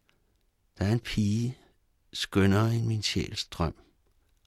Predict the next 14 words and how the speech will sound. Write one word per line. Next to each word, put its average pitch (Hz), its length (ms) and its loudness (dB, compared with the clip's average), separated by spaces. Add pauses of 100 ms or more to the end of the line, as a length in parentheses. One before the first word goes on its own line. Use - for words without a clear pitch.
(120)
renere 107 520 2
end 104 100 -2
solens 104 560 -2
lys, - 480 -8 (1120)
dybere 110 460 0
end 98 100 0
havets 90 520 -2
kilde, 101 460 -2 (340)
stoltere 117 640 4
end 101 240 0
ørnens 104 520 -2
flugt. - 480 -4 (920)
Der 107 80 6
er 110 380 0